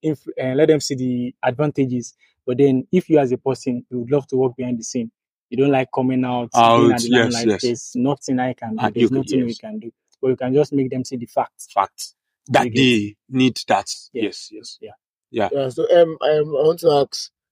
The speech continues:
Speaker 3: you served as the P R O, um, in the Alishei's regime. So I
Speaker 1: Mm.
Speaker 3: wanted to, um, ask,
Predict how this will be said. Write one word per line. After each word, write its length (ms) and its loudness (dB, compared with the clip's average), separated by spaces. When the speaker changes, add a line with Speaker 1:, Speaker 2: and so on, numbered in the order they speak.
Speaker 3:
you 100 -12
served 240 2
as 160 2
the 60 -8
P 240 0
R 100 4
O, 280 4
um, 360 -4
in 100 -10
the 80 0
Alishei's 840 -4
regime. 320 -8
So 100 -4
I 40 2
Speaker 1:
Mm. 40 -2
Speaker 3:
wanted 140 6
to, 120 2
um, 220 2
ask, 500 -4